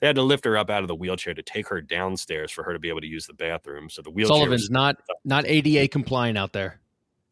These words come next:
Speaker 1: No, well, it's funny 'cause I heard people <laughs> t-, talking about that too, but that's a total, total side topic. But, but yeah, I mean, the video came out, right, from a security camera, and, and a lot of people just,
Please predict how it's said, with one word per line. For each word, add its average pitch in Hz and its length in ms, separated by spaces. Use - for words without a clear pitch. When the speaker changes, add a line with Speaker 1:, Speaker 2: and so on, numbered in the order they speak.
Speaker 1:
No, 131 340
well, 131 140
it's 127 80
funny 143 200
'cause 110 120
I 117 100
heard 120 180
people 98 320
<laughs> - 40
t-, - 100
talking 104 260
about 90 140
that 85 220
too, 82 200
but 78 80
that's 87 180
a 85 40
total, 76 380
total 78 220
side 78 380
topic. 69 360
But, 87 180
but 175 100
yeah, 208 140
I 190 40
mean, 202 160
the 185 80
video 196 320
came 131 320
out, 76 340
right, 98 260
from 104 220
a 80 200
security 120 480
camera, 78 400
and, 85 160
and 87 320
a 107 40
lot 120 180
of 117 80
people 107 540
just, - 460